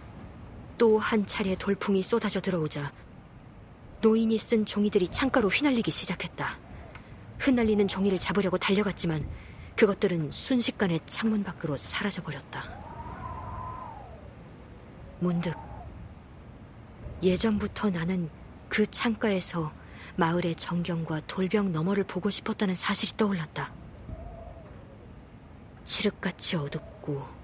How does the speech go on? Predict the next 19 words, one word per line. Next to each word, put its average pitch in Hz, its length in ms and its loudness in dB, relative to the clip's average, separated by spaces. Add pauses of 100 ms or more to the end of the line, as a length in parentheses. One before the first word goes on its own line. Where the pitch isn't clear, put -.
(120)
비바람이 196 500 2
몰아치고 165 560 -2
있지만 151 440 -2 (1120)
희미하게나마 226 760 2 (120)
도시의 190 400 4
불빛들이 196 600 2
넘실대고 180 580 4
있을 170 200 0
것 - 180 -4
같았다. - 500 -4 (2250)
촛불도 185 640 0
꺼져버린 165 680 -2
어둠, 139 360 -6 (1160)
돌풍과 190 640 4
광기의 196 560 4
선율이 202 380 2
가득한 - 460 2
방 151 220 -2
안. 135 100 -4